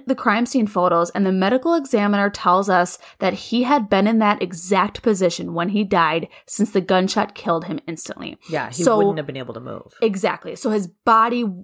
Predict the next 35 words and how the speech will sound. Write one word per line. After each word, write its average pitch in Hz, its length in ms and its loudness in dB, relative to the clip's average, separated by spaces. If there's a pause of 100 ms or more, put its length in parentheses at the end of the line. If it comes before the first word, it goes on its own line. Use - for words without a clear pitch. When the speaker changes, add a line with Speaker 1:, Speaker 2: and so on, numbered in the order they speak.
(100)
Speaker 1:
he 247 160 2
wasn't 233 380 2
able 226 200 2
to 220 140 -2
move 214 160 0
his 214 140 0
body 185 520 0 (260)
past 196 560 0
the 208 100 0
point 185 420 -6
of 175 160 -4
when 175 480 -2
the 196 80 0
gunshot 175 480 0
went 170 160 0
off. 156 420 0 (600)
Like, 202 220 2
he 220 120 0
wasn't 196 360 0
alive 170 720 0
longer 170 420 2
than - 200 -12
that. - 340 -16 (140)
Speaker 2:
Right. 170 420 -2
Yeah, 147 180 -2
it's - 100 -8
not 170 140 0
like 170 140 -2
he 185 100 -2
tried 180 600 2
to 160 100 -10
crawl 170 500 2
out 156 120 2
of 143 140 -6
bed 131 400 -6